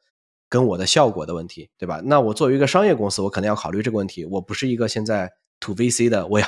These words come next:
Speaker 1: 拿钱的，对吧？就是两个问题啊，
Speaker 2: 嗯。
Speaker 1: 再总结一下两个问题。就第一个是你们有什么技巧来保障你们的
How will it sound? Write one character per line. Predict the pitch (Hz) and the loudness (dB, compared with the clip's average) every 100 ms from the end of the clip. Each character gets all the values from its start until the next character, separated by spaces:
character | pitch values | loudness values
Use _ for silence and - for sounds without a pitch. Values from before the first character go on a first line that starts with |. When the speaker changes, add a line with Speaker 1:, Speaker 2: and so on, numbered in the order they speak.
| 147 | 2
Speaker 1:
拿 | 107 110 | 2 0
钱 | - 87 92 | -4 -6 -6
的， | 104 | -6
对 | 95 | -6
吧？ | 85 - _ _ | -8 -10 _ _
就 | 131 | 0
是 | 123 | 2
两 | 131 101 | 2 4
个 | 139 | 6
问 | 180 | 6
题 | 127 | 4
啊， | 95 | 0
Speaker 2:
嗯。 | - | 0
Speaker 1:
再 | 131 | 0
总 | 104 | 2
结 | 98 | 0
一 | |
下 | 110 117 | 2 2
两 | 90 | 0
个 | 95 | -2
问 | 107 | -4
题。 | 92 | -4
就 | 104 | -4
第 | 139 | 0
一 | |
个 | 147 | 2
是 | 123 120 - - _ | 0 -2 -6 -12 _
你 | 107 | -2
们 | 104 139 | 2 4
有 | 107 | 4
什 | 95 | 0
么 | 110 | -4
技 | - | -2
巧 | - 95 | -2 -2
来 | 90 | -4
保 | 104 82 | -2 -4
障 | 87 110 98 - _ _ _ | 0 0 2 -2 _ _ _
你 | 95 | -8
们 | 92 101 | -4 0
的 | 113 | 2